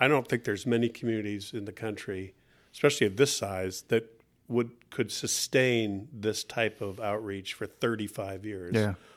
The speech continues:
Speaker 1: All volunteers. Pretty amazing, actually.
Speaker 2: It really is. And I, I assumed that it was, um, mostly just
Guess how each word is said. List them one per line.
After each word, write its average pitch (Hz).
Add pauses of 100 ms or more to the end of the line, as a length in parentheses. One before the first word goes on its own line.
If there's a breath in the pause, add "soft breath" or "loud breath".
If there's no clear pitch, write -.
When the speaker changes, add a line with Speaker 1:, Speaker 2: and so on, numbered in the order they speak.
(120)
Speaker 1:
All 95
volunteers. 98
Pretty 208
amazing, 110
actually. 98
Speaker 2:
It -
really 131
is. 110 (200)
And 120
I, 123 (160)
I 131
assumed 113
that 107
it 110
was, 107
um, 104
mostly 113
just 101